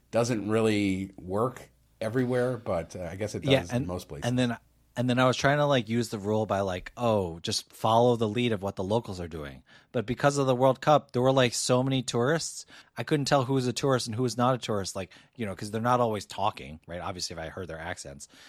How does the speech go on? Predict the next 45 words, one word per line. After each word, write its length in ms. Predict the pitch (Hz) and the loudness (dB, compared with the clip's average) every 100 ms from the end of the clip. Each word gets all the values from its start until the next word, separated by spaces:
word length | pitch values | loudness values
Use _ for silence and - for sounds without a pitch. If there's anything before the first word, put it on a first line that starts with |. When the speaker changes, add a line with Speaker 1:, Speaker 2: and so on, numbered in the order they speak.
| - | -20
Speaker 2:
I 80 | - | -14
could 140 | - 87 | -10 -10
have 80 | |
figured 240 | - 87 80 | -8 -8 -8
it 100 | 73 | -8
out. 220 | 76 73 - - - | -8 -10 -16 -20 -18
And 120 | 98 | -12
so 400 | 92 101 87 82 | -8 -4 -4 -4
I 140 | 78 101 | -4 -6
was 140 | 98 | -6
just, 260 | 95 - - - 85 | -8 -12 -16 -20 -20
it 100 | - | -8
was 280 | 143 - - - _ _ - | -6 -6 -8 -12 _ _ -20
<laughs> 0 | - - - - - _ _ _ - - - | -16 -12 -10 -10 -14 _ _ _ -14 -8 -6
Speaker 1:
Just 140 | 120 | 0
Speaker 2:
it 40 | - | 6
was 120 | 139 | 6
Speaker 1:
everybody 240 | 139 139 | 8 6
bumping 380 | 123 123 123 120 | 8 8 8 4
into 200 | 110 101 | 4 2
each 180 | 92 104 | 0 0
other 200 | 95 92 | 2 2
on 100 | 90 | 0
the 80 | 85 | -2
street, 200 | - 80 | -2 -2
Speaker 2:
this 80 | |
is, 100 | 240 | -2
Speaker 1:
basically. 460 | 214 85 - 151 - | -4 -6 -6 -12 -10
Speaker 2:
this 220 | 143 135 | -6 -4
is, 140 | - - | -4 -10
this 200 | 127 160 | -8 -6
is, 80 | 214 | -2
like, 160 | 220 196 | -2 -2
the 160 | 165 143 | -2 0
most 240 | 147 - | 0 0
silly 260 | - 117 131 | -2 0 0
and 60 | |
neurotic 380 | 120 107 107 117 | 0 0 0 0
thing, 300 | - 101 117 | -4 -6 -6
but 200 | 107 104 113 | -6 -6 -4
it's 180 | 120 | -4
just, 160 | - 127 | -4 -2
like, 300 | 139 117 - _ _ | 0 0 -4 _ _
it 100 | 147 | -2
was 300 | 131 135 123 | 0 0 -2